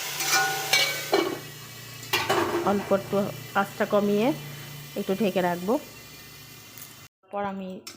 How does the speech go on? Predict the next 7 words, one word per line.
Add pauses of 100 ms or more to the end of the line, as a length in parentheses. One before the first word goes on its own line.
(160)
তুলে
নিয়েছি,
নিয়ে (100)
এবার (640)
এই (120)
দেখুন (120)
ভাজছি